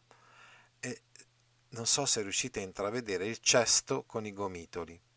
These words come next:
Si tratta di una rappresentazione assolutamente insolita e unica dell'Annunciazione. Il fuso è segno di regalità,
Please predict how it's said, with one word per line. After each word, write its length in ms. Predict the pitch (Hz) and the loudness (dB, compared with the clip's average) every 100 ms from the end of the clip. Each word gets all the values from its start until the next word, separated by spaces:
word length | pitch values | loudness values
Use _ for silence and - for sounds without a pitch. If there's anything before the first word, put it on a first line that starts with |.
| _ _ _ _ - _ _ - - | _ _ _ _ -20 _ _ -20 -6
Si 180 | - | -4
tratta 340 | 147 180 165 120 | 4 4 6 2
di 100 | 117 | 0
una 160 | 117 | 2
rappresentazione 960 | 120 123 127 123 131 139 - - 107 104 - | 2 2 -2 -4 -2 -4 0 0 0 -4 -4
assolutamente 640 | 110 - 120 - 151 135 | -4 -4 -6 -8 -6 -6
insolita 720 | - 107 - 135 107 92 92 | -6 -2 2 2 2 -2 -4
e 80 | - | -4
unica 500 | 107 127 92 - - | -4 -4 -8 -10 -10
dell'Annunciazione. 1200 | - 95 95 95 92 90 - 85 - - 80 73 76 _ _ _ - - - - - | -8 -6 -4 -4 -4 -6 -6 -2 0 0 -2 -12 -20 _ _ _ -20 -20 -20 -20 -12
Il 100 | 151 | -8
fuso 600 | 143 - 107 92 90 95 - | -4 -4 -4 -4 -2 -4 -2
è 100 | 104 | 2
segno 420 | - 131 135 120 | 4 4 2 -2
di 160 | 110 | 0
regalità, 640 | 107 104 104 95 - 110 92 | 2 4 2 0 6 6 6